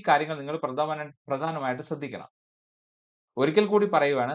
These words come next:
നമ്മൾ സെയിൽ അഗ്രിമെന്റ് എഴുതുന്ന വിലയുടെ സെവന്റി ഫൈവ് പെർസെന്റേജിന് അപ്പുറമായിട്ട് ബാങ്കിന്റെ വാല്യുവേറ്റർ ഇടുന്ന വിലയുടെ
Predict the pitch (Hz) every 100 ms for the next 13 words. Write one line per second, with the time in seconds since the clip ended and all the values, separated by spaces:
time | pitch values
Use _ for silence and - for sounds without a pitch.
0 | 151 123 135 175 190 160 156 170 165 190
1 | 196 185 147 156 160 180 190 143 147 160
2 | 214 214 151 156 170 175 170 147 - 147
3 | 151 151 131 113 _ 170 180 135 113 107
4 | 170 196 _ _ _ 117 127 156 196 202
5 | 233 262 226 156 156 165 185 190 160 147
6 | 151 202 185 135 131 131